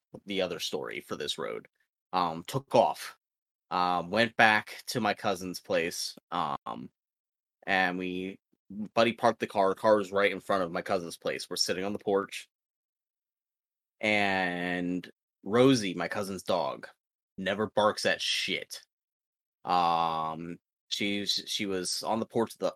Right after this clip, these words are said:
porch, <laughs> the porch with us, and started barking real viciously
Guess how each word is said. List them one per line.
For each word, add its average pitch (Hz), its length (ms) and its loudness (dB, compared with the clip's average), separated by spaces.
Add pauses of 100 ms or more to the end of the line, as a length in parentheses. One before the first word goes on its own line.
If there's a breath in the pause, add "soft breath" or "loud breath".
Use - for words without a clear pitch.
(120)
porch, 107 360 2
<laughs> - 80 -14
the 107 1300 4
porch - 380 6
with 95 160 0
us, - 340 -4 (840)
and 90 760 0
started 101 480 2
barking 101 480 2
real 107 180 0 (120)
viciously 85 720 -2